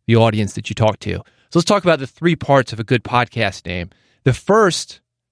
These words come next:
clear meaning, and the test to find out if your podcast is clear is this. Would it be obvious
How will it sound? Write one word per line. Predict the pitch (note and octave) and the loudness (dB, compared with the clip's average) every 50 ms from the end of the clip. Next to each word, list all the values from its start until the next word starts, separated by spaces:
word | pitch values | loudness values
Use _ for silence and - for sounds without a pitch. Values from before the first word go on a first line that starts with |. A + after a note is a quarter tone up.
| _ _ | _ _
clear | - - G3 G#3 G#3 G3+ | -2 2 4 4 4 2
meaning, | F#3 F3+ F3 F3+ F3 D3 A#2 F#2+ F2 F#2+ - _ _ _ _ _ _ _ _ _ _ _ _ _ _ _ _ _ _ _ _ - | 2 2 2 2 2 0 -2 -6 -8 -16 -20 _ _ _ _ _ _ _ _ _ _ _ _ _ _ _ _ _ _ _ _ 0
and | C3 B2+ | 0 2
the | B2+ B2 | 2 0
test | - - - - - F3 F3+ D#3 B2+ - - - - - _ _ _ - | -2 -6 -10 -2 0 0 2 0 -2 -4 -6 -14 -14 -16 _ _ _ -12
to | - A#2 | -10 -2
find | - C3+ C3+ C3 C3 | 0 0 2 2 2
out | C3 C3 A#2+ | 0 0 -2
if | A2+ | -4
your | B2+ A#2 | -6 -6
podcast | - - B2 B2 A2+ - B2 A#2+ A#2 - - | -4 -2 -2 -2 -2 -2 -2 -2 -2 -2 -6
is | A2 - | -14 -12
clear | - - C#3+ D3+ D3+ D#3+ D#3+ D#3+ _ _ _ _ _ _ _ _ _ _ _ | -2 0 2 4 4 2 2 0 _ _ _ _ _ _ _ _ _ _ _
is | - C#3+ C3+ B2+ A#2 A2+ | 0 0 0 0 0 0
this. | C3 C#3 B2+ G#2+ - - - - - _ _ _ _ _ _ _ _ _ _ _ _ _ _ _ _ _ _ - | 2 2 2 0 -4 -10 -16 -16 -18 _ _ _ _ _ _ _ _ _ _ _ _ _ _ _ _ _ _ -8
Would | A#2+ B2+ D3+ F#3 G3 | 0 2 4 4 4
it | G3 D#3+ | 2 2
be | D#3 D#3 - - | 0 -2 0 0
obvious | C#3 C#3+ D3 D3 B2+ A#2+ G#2 F#2+ F2 - - - | 0 2 2 0 -2 -4 -8 -8 -8 -12 -16 -20